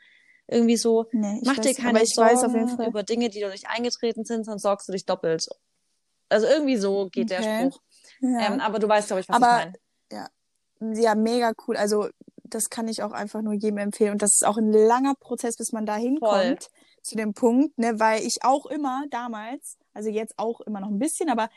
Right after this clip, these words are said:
Speaker 2: hab mich auch da schon gen-, man macht sich jetzt schon Gedanken darüber, was passieren könnte,
Speaker 1: Ja.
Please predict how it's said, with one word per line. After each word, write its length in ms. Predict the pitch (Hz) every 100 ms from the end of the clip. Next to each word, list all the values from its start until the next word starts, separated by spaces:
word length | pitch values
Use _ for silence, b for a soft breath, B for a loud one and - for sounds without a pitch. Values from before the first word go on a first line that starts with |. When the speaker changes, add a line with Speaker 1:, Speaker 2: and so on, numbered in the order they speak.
| b -
Speaker 2:
hab 200 | 220 -
mich 160 | 214
auch 100 | 226
da 100 | 220
schon 140 | 233 240
gen-, 120 | 233 B B -
man 300 | 226 233 220
macht 300 | 226 269 -
sich 240 | 320 - -
jetzt 280 | 311 -
schon 160 | - 320
Gedanken 340 | 277 220 240
darüber, 420 | 254 254 269 285 320 _ -
was 560 | 196 247 311 - - _ _ -
passieren 680 | 254 - - 269 269 240 226
könnte, 340 | - 285 349 -
Speaker 1:
Ja. 200 | 208